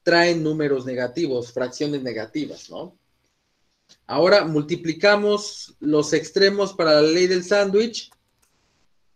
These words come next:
y los medios también para la ley del sándwich. Ciento cincuenta y dos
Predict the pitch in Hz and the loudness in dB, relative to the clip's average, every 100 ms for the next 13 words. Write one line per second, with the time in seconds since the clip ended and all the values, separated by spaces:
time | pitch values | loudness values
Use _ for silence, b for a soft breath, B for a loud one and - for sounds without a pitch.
0 | _ 143 143 135 - 160 180 156 143 139 | _ -2 0 0 -2 -2 0 0 2 0
1 | - 127 131 147 147 139 123 113 107 _ | 0 -8 -4 -4 -4 -4 -6 -6 -10 _
2 | _ _ - 113 117 127 131 127 123 107 | _ _ -10 -6 -4 -4 -4 -6 -8 -14
3 | 92 - - _ _ _ - - - 202 | -16 -20 -20 _ _ _ -20 -16 -2 0
4 | 220 220 - 220 214 208 202 190 180 165 | 2 0 2 6 6 6 4 0 -2 -8
5 | 160 165 156 160 156 190 196 196 - - | -2 -2 2 0 2 2 0 -2 -8 -18